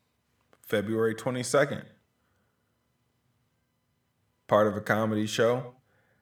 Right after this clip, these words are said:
in which nobody has showed up to the last two weekends in a row.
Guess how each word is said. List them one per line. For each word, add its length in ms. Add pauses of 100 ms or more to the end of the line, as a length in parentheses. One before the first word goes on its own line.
(200)
in 120
which 220
nobody 420
has 120
showed 300
up 180
to 180
the 80
last 520
two 580 (160)
weekends 1040
in 160
a 100
row. 600